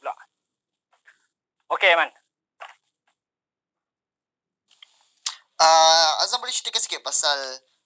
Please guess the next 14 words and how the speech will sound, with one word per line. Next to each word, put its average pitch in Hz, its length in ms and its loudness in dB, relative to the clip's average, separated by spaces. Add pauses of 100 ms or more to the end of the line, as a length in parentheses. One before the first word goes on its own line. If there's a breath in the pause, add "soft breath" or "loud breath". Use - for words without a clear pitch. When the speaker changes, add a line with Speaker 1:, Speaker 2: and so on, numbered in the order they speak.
(540)
Speaker 2:
virus 151 560 -4 (320)
Nipah 147 320 -4 (560)
yang 127 240 -4 (1040)
berasal 117 640 2
daripada 117 320 -14
Malaysia, 123 400 -4
daripada 98 320 -12 (880 soft breath)
s-, - 320 0
tak - 160 -6
silap - 320 -6
saya 98 240 -8
di 87 800 -14
Negeri 87 240 -10
Sembilan 113 400 -6